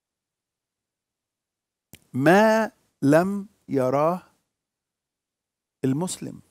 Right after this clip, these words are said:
ولا محمد. رأوا في المسيح وفي كلماته وفي تعليمه وفي حياته الكلمة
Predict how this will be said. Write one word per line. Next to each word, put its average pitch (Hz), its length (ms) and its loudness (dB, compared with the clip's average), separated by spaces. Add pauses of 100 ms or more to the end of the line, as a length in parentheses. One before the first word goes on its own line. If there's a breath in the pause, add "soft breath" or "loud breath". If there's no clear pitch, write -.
(800)
ولا 139 180 0
محمد. - 500 -14 (2500)
رأوا 147 280 2
في 143 100 -10
المسيح 147 680 -6 (120)
وفي - 220 -8
كلماته 147 720 -2 (420)
وفي 131 260 -6
تعليمه 156 680 -2 (340)
وفي 139 200 -6
حياته 147 640 -2 (960)
الكلمة 165 840 2